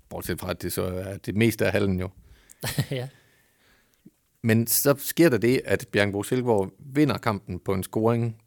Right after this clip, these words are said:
Speaker 1: to sekunder før tid. Og der kan jeg se, at Emil Berggren og, og de omkringstående, de, de sådan jubler lidt over den her afgørelse på kampen. Det,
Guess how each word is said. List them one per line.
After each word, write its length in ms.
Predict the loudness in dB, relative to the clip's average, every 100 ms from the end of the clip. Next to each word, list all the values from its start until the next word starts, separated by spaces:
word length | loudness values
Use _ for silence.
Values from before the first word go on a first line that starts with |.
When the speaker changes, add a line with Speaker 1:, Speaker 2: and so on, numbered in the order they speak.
| -6
Speaker 1:
to 180 | -4
sekunder 300 | -4 -4 -4
før 160 | -2 -6
tid. 220 | -4 -8 -8 _ _ _ _ _ _ _ _ _ _ _ -4
Og 180 | -4 -6 _ _ 0
der 100 | 2
kan 140 | 2
jeg 100 | 0
se, 220 | 0 -4 -2
at 240 | -2 -4 -6
Emil 400 | -4 -2 0 0
Berggren 480 | 2 2 2 -2 -4
og, 580 | -6 -6 -6 -8 -10 -14 -10
og 240 | -6 -6
de 100 | -4
omkringstående, 600 | -6 -4 -4 -4 -4 -2 -4
de, 460 | -6 -4 -4 -4 -8 -10
de 80 |
sådan 300 | -6 -6 -6 -8 -2 2
jubler 280 | 4 2 -4 _ _ -10
lidt 320 | -6 -6 -8 _ -14
over 400 | -8 -6 -6 -10 -12 -14
den 140 | -10 -8
her 280 | -6 -8 -10 -14 -18 _ -8
afgørelse 460 | -4 -2 -4 -6 -12
på 80 |
kampen. 380 | -8 -8 -6 -12
Det, 420 | -6 -4 -2 -4